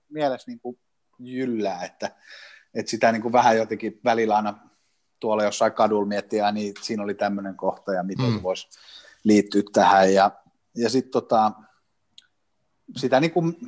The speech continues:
Speaker 1: sanotaan, toi Eero Huovinen kanssa kirjalli-, kirjallinen tuotanto, joka on hänellä aika laaja, niin tais-, taisi puhua, niinku, siitä, että märehtii sitä
Speaker 2: Joo.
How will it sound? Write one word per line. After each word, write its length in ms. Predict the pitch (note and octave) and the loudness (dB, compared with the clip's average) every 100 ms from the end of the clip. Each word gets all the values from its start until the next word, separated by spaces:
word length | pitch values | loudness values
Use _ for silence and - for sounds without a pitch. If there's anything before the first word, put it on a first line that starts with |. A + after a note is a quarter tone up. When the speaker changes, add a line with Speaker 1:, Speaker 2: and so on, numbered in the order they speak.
| - - - - - | -18 -16 -14 -14 -2
Speaker 1:
sanotaan, 500 | D3 C#3 C#3+ C#3+ C3 - A#2 A#2 A#2+ G#2 _ _ _ - - | 2 2 4 4 2 -4 -18 -14 -14 -16 _ _ _ -18 -4
toi 280 | C3 B2+ C3+ | -2 0 4
Eero 280 | C#3+ B2+ | 4 4
Huovinen 460 | A2+ A2 G#2 G#2+ G#2 | 0 -2 -2 -6 -6
kanssa 280 | A2+ A2 - | -4 -4 -2
kirjalli-, 580 | B2 A#2 A2 G#2+ G#2 _ - - _ | -2 0 -2 -4 -8 _ -20 -20 _
kirjallinen 500 | - D#3+ E3 D3+ C#3+ | 2 6 6 4 0
tuotanto, 500 | B2+ D3 C#3 B2+ C3+ | -2 -2 0 -2 -4
joka 200 | C3+ C#3 | -2 -2
on 60 | C3+ | -2
hänellä 340 | C#3+ C#3 A#2+ | -2 -2 -2
aika 260 | A2+ A2 A2 | -2 -4 -4
laaja, 280 | A2+ A2+ G#2+ | -4 -4 -6
niin 180 | A2 - | -10 -10
tais-, 260 | A2+ A2+ - | -8 -8 -6
taisi 240 | A#2 - | -8 -8
puhua, 200 | B2 A2+ | -6 -4
niinku, 200 | A2 G2+ | -4 -6
siitä, 220 | - A2 A2 | -6 -4 -4
että 140 | - | 2
märehtii 560 | A#2 A#2 G#2 - G2 F2+ | 4 4 2 -2 -8 -8
sitä 300 | - F2 - _ _ _ | -8 -10 -12 _ _ _
Speaker 2:
Joo. 240 | C3 C3+ | 0 0